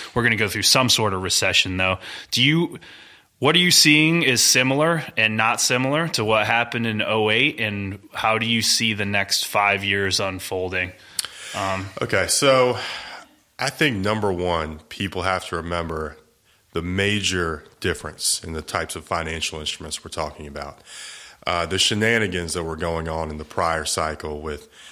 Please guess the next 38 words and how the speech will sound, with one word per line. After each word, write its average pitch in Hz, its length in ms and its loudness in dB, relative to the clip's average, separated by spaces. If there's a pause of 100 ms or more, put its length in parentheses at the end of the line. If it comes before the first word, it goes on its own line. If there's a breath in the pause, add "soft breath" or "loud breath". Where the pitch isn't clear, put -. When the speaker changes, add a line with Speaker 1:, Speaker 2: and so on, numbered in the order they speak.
(120)
Speaker 2:
you 87 80 -6
know, 78 140 -4
things 87 360 -2
being 82 240 -4
triple 92 440 -2
A 85 140 0
rated, 80 420 -6 (560 loud breath)
um, 80 280 -4
no 90 200 -2
doc, 90 440 0
no 87 240 -2
asset 87 580 -2 (180)
loans. 73 680 -6
Um, 76 420 -8 (460 loud breath)
you 78 100 -10
know, 76 80 -8
you 78 160 -6
could 78 140 -8
basically 82 540 -2
have 85 180 -4
a 85 60 -10
pulse 95 460 0
and 80 120 -10
get 78 140 -10
half 82 260 -4
a - 20 -12
million 78 300 -10
dollars 76 360 -10
back 80 280 -6
in 78 60 -12
those 76 180 -8
days. 78 320 -8 (560 loud breath)
Um, 87 340 0 (140)
and 101 120 -4
just 120 220 0
remember 101 360 0
how 107 380 -2
every, 117 260 0